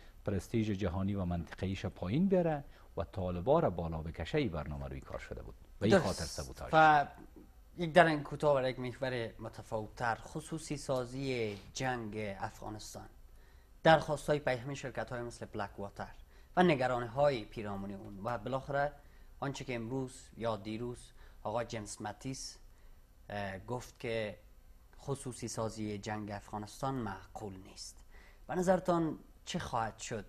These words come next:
Speaker 2: یک چنین اقدامی را ام-، آمریکا روزی خواهد کرد؟
Speaker 1: بلک واتر یکی از طراحان جریان طالبان در وقت و زمانش به افغانستان است. یک، این را ملت افغانستان بدانن.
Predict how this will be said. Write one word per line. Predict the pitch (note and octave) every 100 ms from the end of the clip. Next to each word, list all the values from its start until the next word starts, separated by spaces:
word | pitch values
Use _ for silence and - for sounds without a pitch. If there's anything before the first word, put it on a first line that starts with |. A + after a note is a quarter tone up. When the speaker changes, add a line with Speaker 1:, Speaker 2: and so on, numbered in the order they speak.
| -
Speaker 2:
یک | D3+ -
چنین | D3+ C3+ A2+ G2 -
اقدامی | - B2 C3+ C#3 B2
را | G#2
ام-، | G#2+ G2+ - -
آمریکا | A#2+ G#2 G#2+ C3
روزی | B2 A2
خواهد | - A2+ -
کرد؟ | A#2+ - - - - - - - - - - -
Speaker 1:
بلک | D#3 E3+
واتر | D#3+ D3+ D3 F3+ F#3
یکی | E3 D#3+ D#3+
از | C#3+ C3+ -
طراحان | G2+ F#2+ F#2+ F#2+ E2 G2+ C3 C#3+ B2+
جریان | G2 F#2 F#2 G#2 A2
طالبان | - F#2+ F2+ E2+ F#2+ G2 F2+
در | F2
وقت | E2+ F2+ - F2+
و |
زمانش | E2+ E2+ E2+ E2 D2+
به | -
افغانستان | C#2+ - B1 C#2+ - D2 -
است. | - - - - - - - - - - -
یک، | G#2 E2 - -
این | A#2+
را | G#2
ملت | F#2+ F#2 F#2
افغانستان | F#2+ - F2+ E2 - F#2 E2+
بدانن. | C3 D#3+ F3+ G#3+